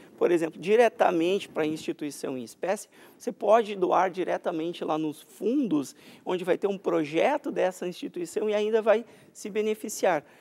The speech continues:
Mas fora essa questão das doações, muitas pessoas caem em malha fina, Machado.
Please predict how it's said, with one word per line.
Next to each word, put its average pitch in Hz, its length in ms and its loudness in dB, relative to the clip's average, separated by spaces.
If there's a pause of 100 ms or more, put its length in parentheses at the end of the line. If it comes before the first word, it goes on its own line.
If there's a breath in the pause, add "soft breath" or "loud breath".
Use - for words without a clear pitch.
(140 loud breath)
Mas 220 240 -2
fora 349 280 2
essa 214 200 -2
questão 160 360 -6
das 135 240 -2
doações, 135 680 -8 (280 loud breath)
muitas 240 300 -4
pessoas - 400 -6
caem 190 360 0
em 226 40 -6
malha 180 280 -4
fina, 202 420 -2
Machado. - 340 -12